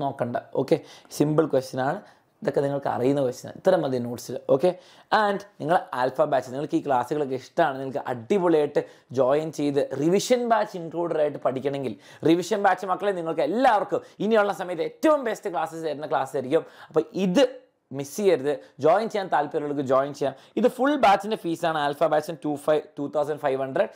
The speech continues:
നിങ്ങൾക്ക് റിവിഷൻ ബാച്ചിൽ ജോയിൻ ചെയ്യണമെങ്കിൽ ടു തൗസൻഡ് റുപ്പീസ് മാത്രം അടിച്ചാൽ മതി. ഈ ഫീ, ഈ ജോ-, നമ്പറിലേക്ക് വിളിച്ച് ജോയിൻ ചെയ്യാം. ഓക്കെ, അഡ്മിഷൻ വേഗം തന്നെ എടുത്തോളൂ. ക്രിസ്മസ് എക്സാം കഴിഞ്ഞ ഉടനെ നമ്മൾ റിവിഷൻ ബാച്ച് സ്റ്റാർട്ട് ചെയ്യും. ഓക്കെ, ഇനി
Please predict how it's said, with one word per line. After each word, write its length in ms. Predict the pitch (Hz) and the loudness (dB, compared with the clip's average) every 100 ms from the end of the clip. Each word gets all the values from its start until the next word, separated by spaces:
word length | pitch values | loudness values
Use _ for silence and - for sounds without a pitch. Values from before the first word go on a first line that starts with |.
| - - | -18 -8
നിങ്ങൾക്ക് 220 | 147 151 147 | -2 2 2
റിവിഷൻ 300 | 156 190 185 | 2 0 2
ബാച്ചിൽ 220 | 180 180 185 160 | 2 2 2 4
ജോയിൻ 180 | 156 160 | 2 0
ചെയ്യണമെങ്കിൽ 300 | 170 202 185 160 | -4 -6 -4 -4
ടു 60 | 143 | 0
തൗസൻഡ് 260 | 151 147 151 | 2 2 -2
റുപ്പീസ് 280 | 143 147 135 135 | -4 -6 -4 0
മാത്രം 240 | 139 160 156 | 0 2 0
അടിച്ചാൽ 260 | - 156 156 | 0 0 0
മതി. 140 | 196 - - - 165 | -2 -4 -18 -2 0
ഈ 40 | 175 | 2
ഫീ, 100 | 160 156 | 2 2
ഈ 40 | 165 | 0
ജോ-, 140 | 147 147 | 2 2
നമ്പറിലേക്ക് 380 | 143 147 147 156 139 | 2 0 0 -2 -4
വിളിച്ച് 240 | 131 220 160 | -2 -2 2
ജോയിൻ 220 | 131 127 127 | 2 0 -4
ചെയ്യാം. 140 | - - 156 | -12 -6 -2
ഓക്കെ, 140 | 165 - - - | -2 -4 -8 -2
അഡ്മിഷൻ 340 | 143 170 170 185 160 | 0 0 -2 0 4
വേഗം 180 | 170 175 | 4 2
തന്നെ 120 | 175 | -2
എടുത്തോളൂ. 240 | 156 175 202 | 0 0 0
ക്രിസ്മസ് 320 | 156 147 156 139 | -4 -10 -12 -8
എക്സാം 200 | 147 160 | -4 0
കഴിഞ്ഞ 180 | 156 156 135 | 0 2 2
ഉടനെ 260 | 160 247 208 | 2 2 0
നമ്മൾ 180 | 160 156 202 - _ 123 | -2 -2 -2 -4 _ -6
റിവിഷൻ 260 | 127 143 135 | -4 -2 -2
ബാച്ച് 200 | 117 131 | -2 -4
സ്റ്റാർട്ട് 260 | - 85 - | -6 -6 -6
ചെയ്യും. 140 | 107 - _ - | -10 -10 _ 0
ഓക്കെ, 120 | 156 156 - - - - | 2 2 -2 -20 -14 0
ഇനി 120 | 254 | 4